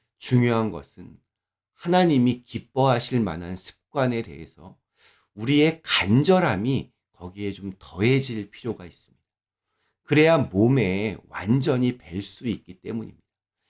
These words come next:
작은 습관 하나 만드는 것도 쩔쩔맬 때가 많은데, 간절함이 없으면 어떻게 이렇게 몸에 배게 할 수가 있겠습니까? 좀 더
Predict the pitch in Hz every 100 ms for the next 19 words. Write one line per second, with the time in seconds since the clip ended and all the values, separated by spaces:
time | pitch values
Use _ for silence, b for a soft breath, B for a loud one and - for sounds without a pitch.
0 | _ _ _ - - - 101 147 143 -
1 | - _ 175 165 147 147 120 95 101 117
2 | 113 87 - 92 - - 185 - 156 117
3 | 90 82 - 98 101 85 73 76 67 101
4 | 110 76 _ _ _ _ _ - - 85
5 | 117 135 123 110 123 101 - - 73 76
6 | - _ _ _ 110 131 156 - - 120
7 | 117 _ _ _ - 80 95 110 110 92
8 | 80 - _ _ 85 82 104 92 85 -
9 | - 90 87 - 87 - _ _ _ _
10 | _ _ _ _ _ _ _ - 104 98
11 | 82 73 104 -